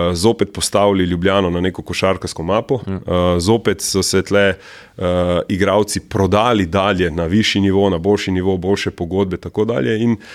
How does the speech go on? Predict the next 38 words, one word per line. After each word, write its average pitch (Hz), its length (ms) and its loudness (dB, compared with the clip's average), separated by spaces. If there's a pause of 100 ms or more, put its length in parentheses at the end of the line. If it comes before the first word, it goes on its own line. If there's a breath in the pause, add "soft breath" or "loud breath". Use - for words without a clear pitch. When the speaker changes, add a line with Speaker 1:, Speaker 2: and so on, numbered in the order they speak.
(420 loud breath)
Speaker 1:
sigurno, 131 500 2
da 107 80 4
ljudje 110 320 4
sedaj 120 300 0
sami 120 320 2
prepoznajo, 104 560 0
da 95 140 0
to 117 240 -2
pa 104 180 0
je 110 320 2 (540 loud breath)
mogoče 107 440 2
ne 107 220 4
tako, 104 280 0
kot 92 200 -4
je 90 80 -4
bilo 117 300 2 (160)
včasih, - 600 -2
na 87 140 -6
tem 95 160 -2
še 92 140 -4
moramo, 92 440 0
bom 90 220 -4
rekel, 95 240 -2 (240)
ta 98 160 0
del 104 160 2
še 98 120 -2
moramo 101 260 2
izpili, 101 340 2
dodelati, 98 460 2 (240 loud breath)
ampak 98 340 -4
je 120 140 4
to 113 140 2
nek 110 180 2
development 95 760 0
project, 110 560 -2
a - 100 -6
veš, 101 240 0
ki 101 220 0